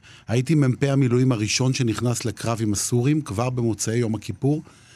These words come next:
בקרב טרגי של הפלוגה שלי, שמנתה שבעה טנקים מול גדודי הטנקים של חטיבה חמישים ואחת הסורית. הפלוגה שלי הושמדה, חמישה מחייליי נהרגו, אני התפוצצתי בטנק, נפצעתי ונתפסתי בשבי הסורי.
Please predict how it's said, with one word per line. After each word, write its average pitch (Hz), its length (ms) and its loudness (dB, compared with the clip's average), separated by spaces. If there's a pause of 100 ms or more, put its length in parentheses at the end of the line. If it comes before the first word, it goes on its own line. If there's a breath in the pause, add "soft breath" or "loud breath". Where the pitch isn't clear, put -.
(320 loud breath)
בקרב 123 320 -2
טרגי 131 420 0
של 139 160 2
הפלוגה 117 360 0
שלי, 143 260 0
שמנתה 110 420 0
שבעה 120 380 0
טנקים 127 420 0
מול 123 220 2
גדודי 104 300 -2
הטנקים 131 540 -2 (400 soft breath)
של - 120 -4
חטיבה 113 500 -2 (240)
חמישים 110 400 0
ואחת 101 260 -2
הסורית. 92 520 -6 (460 loud breath)
הפלוגה 117 400 0
שלי 139 220 0
הושמדה, 107 600 0 (600 soft breath)
חמישה 110 400 0
מחייליי 120 560 0
נהרגו, 107 580 0 (400 loud breath)
אני 120 160 2
התפוצצתי 135 600 -2
בטנק, 120 480 -2
נפצעתי 127 680 -2
ונתפסתי 131 720 -2
בשבי 110 420 0
הסורי. 95 380 -2